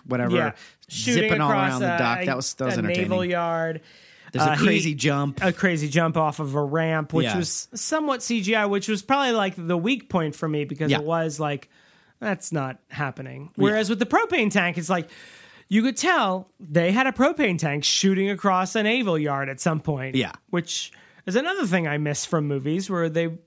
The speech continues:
Speaker 2: today, I think they would not only C G I the propane tank, but have a weird shot where you couldn't, like, divest yourself from the fact that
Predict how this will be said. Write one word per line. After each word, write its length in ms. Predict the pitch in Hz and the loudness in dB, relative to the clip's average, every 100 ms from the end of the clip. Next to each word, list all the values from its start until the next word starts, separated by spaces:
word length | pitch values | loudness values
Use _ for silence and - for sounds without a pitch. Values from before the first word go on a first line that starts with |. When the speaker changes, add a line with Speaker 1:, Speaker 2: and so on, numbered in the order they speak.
| _ | _
Speaker 2:
today, 420 | - 170 156 165 170 | -4 -2 0 -2 -4
I 40 | |
think 300 | 170 - 175 | -6 -4 -4
they 100 | 170 | -2
would 220 | 165 165 - _ _ _ _ _ _ _ _ _ | -4 -6 -12 _ _ _ _ _ _ _ _ _
not 260 | 170 202 226 | 2 4 4
only 260 | 214 185 | 2 0
C 260 | 170 - 220 | 0 0 0
G 180 | 170 190 | 2 2
I 100 | 165 | 2
the 80 | 156 | 0
propane 460 | 202 208 185 160 | 0 0 0 0
tank, 260 | 160 147 143 | 0 -2 -2
but 100 | 175 | -2
have 180 | 135 196 | 0 2
a 60 | 180 | 2
weird 440 | 165 196 196 160 | 2 2 0 -2
shot 440 | - 202 190 185 | -2 0 0 -2
where 120 | 196 170 | -2 0
you 160 | 165 | 0
couldn't, 460 | 165 - 226 185 208 | 0 0 2 0 -2
like, 360 | 180 160 - _ _ _ - 147 | -2 -2 -6 _ _ _ -10 0
divest 540 | 185 143 185 190 - | 0 2 0 0 -2
yourself 360 | 170 - 165 - | -2 0 -2 0
from 120 | 160 | -2
the 100 | 156 | 0
fact 340 | - 151 143 | 0 -2 -2
that 260 | 160 143 - | -4 -4 -6